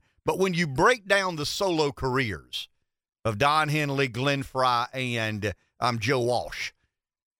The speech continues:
is, what is the best song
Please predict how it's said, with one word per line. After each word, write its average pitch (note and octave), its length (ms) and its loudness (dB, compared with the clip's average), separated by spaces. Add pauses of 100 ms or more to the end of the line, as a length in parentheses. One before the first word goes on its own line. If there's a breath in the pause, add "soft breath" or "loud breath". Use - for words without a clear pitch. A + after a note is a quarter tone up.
(160)
is, E3 580 0
what F#3 300 0
is F#3+ 200 -4
the D3 100 -2
best D3+ 640 -2 (480)
song A#2 760 0